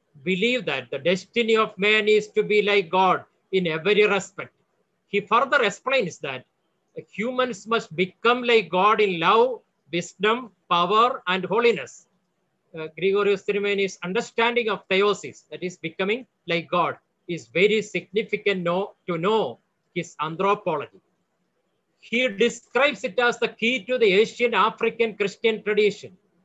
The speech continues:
In Western Christian tradition, the goal of mystical life seems to be the vision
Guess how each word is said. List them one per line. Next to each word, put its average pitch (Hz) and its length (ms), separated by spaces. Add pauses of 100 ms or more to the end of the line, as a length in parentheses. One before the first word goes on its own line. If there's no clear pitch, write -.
(320)
In 170 160
Western 220 560
Christian 214 580
tradition, 214 560
the 180 100
goal 190 360
of 220 220
mystical 196 580
life 220 260 (180)
seems 240 340
to 233 120
be 214 140
the 202 100
vision 214 440